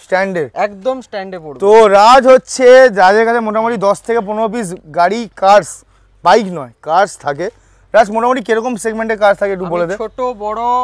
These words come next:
Speaker 2: মানে goods carrier থেকে নিয়ে
Speaker 1: মানে,
Speaker 2: hatchback,
Speaker 1: আহ,
Speaker 2: sedan সবকিছু গাড়ি রাখি।
Speaker 1: মানে তুই commercial রাখিস,
Speaker 2: কমার্শিয়ালও
Speaker 1: পিকআপ, pickup
Speaker 2: রাখি,
Speaker 1: সব পাওয়া
Speaker 2: pickup,
Speaker 1: যায়?
Speaker 2: pickup সবকিছু রাখি,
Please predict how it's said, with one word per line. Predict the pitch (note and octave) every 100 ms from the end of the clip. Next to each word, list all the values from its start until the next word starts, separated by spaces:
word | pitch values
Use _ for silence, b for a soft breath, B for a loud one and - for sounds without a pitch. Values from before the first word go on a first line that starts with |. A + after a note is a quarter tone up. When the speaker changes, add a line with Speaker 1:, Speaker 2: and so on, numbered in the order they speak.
| B3+ _ _
Speaker 2:
মানে | F3+ G3 G3 G3 F#3+ F3
goods | G3+ _
carrier | A3+ A3 A#3 -
থেকে | A3+ A3+
নিয়ে | A3+ A3+ A3+ A3+ A3+
Speaker 1:
মানে, | G3 A3 A3 - -
Speaker 2:
hatchback, | G#3+ E3+ F3 B3 B3
Speaker 1:
আহ, | B3 -
Speaker 2:
sedan | A3 G#3 B3 B3+ C4
সবকিছু | - A#3+ C4 C4
গাড়ি | G#3 E3+
রাখি। | D3+
Speaker 1:
মানে | F#3+ A3
তুই | A3+
commercial | A3 A#3+ F3 C4
রাখিস, | C4 C4 A#3+
Speaker 2:
কমার্শিয়ালও | C4+ B3 C4+ C4+
Speaker 1:
পিকআপ, |
pickup | C4 C#4
Speaker 2:
রাখি, | A3+
Speaker 1:
সব | B3+
পাওয়া | A3 F3
Speaker 2:
pickup, | C3
Speaker 1:
যায়? | C4+
Speaker 2:
pickup | B3+ C4
সবকিছু | B3+ A#3+ B3+ B3+
রাখি, | G#3 - -